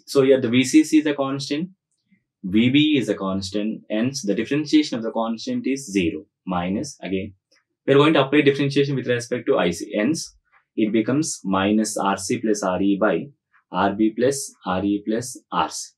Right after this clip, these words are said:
Now we can substitute this value in a stability factor. So S is equal to one plus beta by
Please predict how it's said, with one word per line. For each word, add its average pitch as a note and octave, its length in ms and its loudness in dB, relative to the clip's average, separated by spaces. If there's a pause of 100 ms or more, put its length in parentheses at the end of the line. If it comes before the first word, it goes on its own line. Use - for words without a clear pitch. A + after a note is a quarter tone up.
(1160)
Now D#3 240 4
we D#3+ 60 0
can C#3 160 2
substitute C#3 560 0
this A2 180 -4
value G#2+ 440 0
in G#2+ 120 2
a F#2 280 -4
stability G2 520 -2
factor. F#2+ 460 -4 (3250)
So G#2+ 400 -2
S G#2+ 180 -2
is A2+ 160 0
equal A2 400 2
to F2+ 300 -6
one G#2 300 -2
plus G2+ 240 0
beta F#2 320 0
by G2 300 2